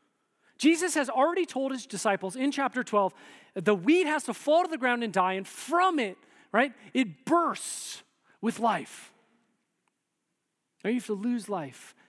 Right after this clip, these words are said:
to gain it, he says. Right? John ten ten, he says this,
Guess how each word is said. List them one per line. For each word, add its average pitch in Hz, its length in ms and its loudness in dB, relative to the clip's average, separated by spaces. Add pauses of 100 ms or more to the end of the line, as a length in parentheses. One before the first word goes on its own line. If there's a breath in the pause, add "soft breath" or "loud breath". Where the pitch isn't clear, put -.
(120 soft breath)
to 180 100 -4
gain 170 240 -4
it, 131 160 -10
he - 100 -18
says. - 480 -16 (580 soft breath)
Right? 170 140 -4
John 196 300 -4
ten 190 240 -6
ten, 214 240 -4
he 160 80 -6
says 165 260 -4
this, 175 220 -6